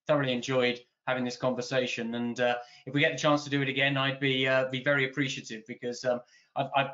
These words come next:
got some notes I made before we, we started talking, and I'm, I, I'm I've got so many other things I'd love to, to run by you, but that'll have to be another day. So for now, thank you very, very much indeed. And, and I'll, I guess I'll see you again,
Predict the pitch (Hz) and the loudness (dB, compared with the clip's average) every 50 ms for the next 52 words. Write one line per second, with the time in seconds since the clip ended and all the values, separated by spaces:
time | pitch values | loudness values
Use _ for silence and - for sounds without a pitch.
0 | - - 156 151 151 - - - 151 151 170 180 180 175 - 165 160 156 156 156 | -2 0 0 0 0 -4 -2 2 4 4 4 4 2 2 2 2 2 4 4 4
1 | 156 156 143 151 147 - 170 165 160 156 151 151 147 143 147 147 147 147 147 147 | 2 2 -2 -4 -4 0 2 2 4 4 4 4 6 4 4 2 0 0 0 0
2 | - 160 156 151 151 151 143 139 - 156 151 147 147 147 147 147 147 147 143 147 | 0 2 2 2 2 0 -4 -6 -4 -4 -2 -2 -2 0 2 2 4 4 4 4
3 | 147 147 143 - - _ _ _ _ _ _ - 139 139 135 139 - 139 143 143 | 4 2 0 -6 -10 _ _ _ _ _ _ -6 -6 -6 -6 -6 -4 -4 -4 -4
4 | 139 - - _ _ _ _ - - 139 135 - - - - - 165 165 160 151 | -4 -8 -14 _ _ _ _ -10 -8 -8 -6 -6 -8 -6 -2 0 0 2 2 2
5 | 143 143 135 135 139 131 - 131 120 120 120 123 120 117 127 127 127 - - 131 | 0 2 0 0 0 -2 -4 -4 -4 -2 0 0 0 2 2 0 0 0 0 0
6 | 127 123 117 - - 143 127 127 127 123 123 117 123 120 120 117 117 113 113 - | 2 2 2 0 -4 -4 -2 0 2 0 2 2 2 2 2 2 0 -2 -2 0
7 | 131 131 - - - - - - _ - 139 143 156 170 170 151 156 151 143 147 | 2 0 0 0 -4 -12 -20 -6 _ 0 2 2 2 0 0 -4 -4 0 2 2
8 | 139 139 135 131 135 131 127 127 117 117 117 - - - 139 135 139 147 147 147 | 2 2 0 -2 -2 -2 0 2 2 2 0 -2 -2 -2 -2 -2 0 0 2 2
9 | 143 139 139 - - _ _ - 160 160 156 151 - 156 147 143 139 147 160 151 | 2 2 0 -4 -10 _ _ 0 2 2 2 0 -2 -4 -4 -2 2 2 4 4
10 | 151 151 139 139 135 131 135 123 127 - - 127 123 120 131 127 127 123 - - | 4 4 2 2 0 0 0 -2 -4 -6 -8 -8 -4 -2 -2 -2 -2 -2 -2 0
11 | 147 139 143 139 - _ _ - - _ - 160 165 180 190 180 - - 180 - | 0 0 0 -2 -6 _ _ -20 -20 _ -2 0 4 4 4 2 2 0 0 0
12 | - 233 226 240 226 220 220 - 220 208 196 196 190 190 190 202 202 208 202 202 | 0 2 2 4 4 4 4 0 -2 -2 0 0 -2 0 2 4 4 4 2 0
13 | 196 | -4